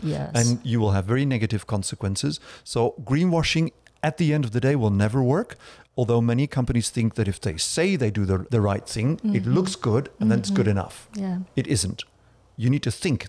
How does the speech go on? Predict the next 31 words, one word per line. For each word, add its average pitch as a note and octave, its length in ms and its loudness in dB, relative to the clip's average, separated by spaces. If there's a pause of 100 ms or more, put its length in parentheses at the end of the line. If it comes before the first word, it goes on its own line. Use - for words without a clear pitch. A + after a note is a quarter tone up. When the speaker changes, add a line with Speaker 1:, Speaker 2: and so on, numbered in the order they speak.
Speaker 2:
the G#2+ 100 2
right F2+ 220 -4 (100)
things G#2 300 -6 (320)
and A2+ 240 2
act - 340 -6 (100)
accordingly. G2 580 -6 (280)
And B2 100 2
then E3 300 0 (140)
I A#2 80 2
think C3+ 360 -4 (460)
the A#2 160 -2
other D#3+ 360 2 (160)
piece A#2+ 200 0
of G#2 80 0
advice G2+ 320 0
as G2+ 100 -2
a G#2 60 -4
takeaway G2 560 0
I G#2 120 0
have, F#2+ 200 0 (320)
make D3+ 320 2
sure C#3 380 0
you B2 280 -4
follow C3 520 0
a B2 40 -4
structured - 480 -6
approach. - 540 -8 (460)
So A#2 160 -2
follow E3 440 0
a C#3 80 0
method. A2 520 0